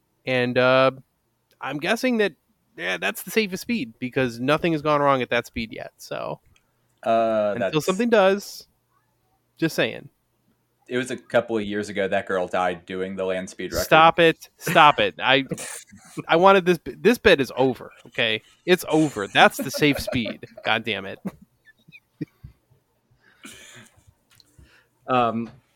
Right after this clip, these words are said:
Speaker 3: yeah, so I'll, I'm just gonna start reading here. Uh, in nineteen fifty, a prominent California biochemist made the discovery, which was to establish a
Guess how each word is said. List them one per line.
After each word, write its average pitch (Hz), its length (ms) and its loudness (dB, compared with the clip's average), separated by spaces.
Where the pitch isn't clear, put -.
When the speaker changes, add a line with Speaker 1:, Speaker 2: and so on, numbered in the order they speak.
Speaker 3:
yeah, 175 200 8
so 147 220 2
I'll, 135 200 2
I'm 185 100 4
just - 140 -4
gonna 170 120 0
start 139 260 4
reading 131 220 4
here. 143 360 2
Uh, 120 340 0
in 123 180 -4
nineteen 170 300 2
fifty, 156 340 0
a 113 60 2
prominent 147 520 -2
California 139 560 0
biochemist 117 920 -2
made 123 280 -2
the 117 80 -4
discovery, 110 640 -4
which 117 200 -8
was 123 220 0
to 117 120 -6
establish 117 520 -4
a 117 100 -2